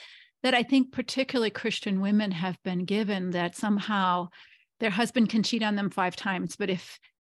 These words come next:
they say they're sorry and cry a little bit, somehow we have to forgive and trust and restore that relationship. And trust, I don't know, I'd be curious what you think about this, Dan, but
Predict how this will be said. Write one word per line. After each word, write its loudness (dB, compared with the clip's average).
they 4
say 4
they're 6
sorry 4
and -2
cry -2
a 2
little -2
bit, -2
somehow 0
we -2
have -4
to -2
forgive 0
and -2
trust -6
and 0
restore 0
that -2
relationship. -4
And 4
trust, 0
I 0
don't -2
know, 4
I'd 4
be 4
curious 2
what 2
you 0
think 4
about 0
this, -4
Dan, 2
but 0